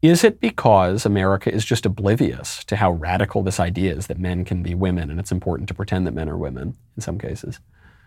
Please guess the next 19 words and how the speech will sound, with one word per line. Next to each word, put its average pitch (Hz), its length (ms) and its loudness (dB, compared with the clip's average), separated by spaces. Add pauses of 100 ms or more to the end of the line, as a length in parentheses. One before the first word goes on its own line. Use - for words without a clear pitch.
(380)
Or 220 260 10
is 254 140 4
it 233 140 4
because 104 840 0
the 113 100 4
U 123 160 6
S 139 100 2
State 101 240 0
Department 107 440 0
knows 107 580 -2 (240)
that 95 140 -2
this 101 200 2
is 95 140 0
a 82 120 -4 (200)
poisonous 110 760 2
but - 220 -8
very 107 500 2
effective 90 420 -4
ideology 85 680 -2